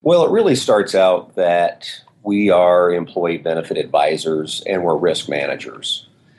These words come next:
and that we've spent the last four to five years reinvesting in our company to provide service.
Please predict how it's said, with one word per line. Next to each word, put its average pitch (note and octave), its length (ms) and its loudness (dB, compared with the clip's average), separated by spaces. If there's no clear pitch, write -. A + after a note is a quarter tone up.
and F#2+ 220 2
that G2 140 2
we've F#2 200 0
spent G2+ 380 0
the F2+ 80 0
last G#2 720 0
four A2 360 -2
to G#2 60 0
five F#2 420 2
years F2 760 -4
reinvesting F2+ 920 0
in E2+ 80 -2
our D#2+ 160 0
company E2+ 720 -4
to E2+ 500 -2
provide D#2+ 380 2
service. - 600 -8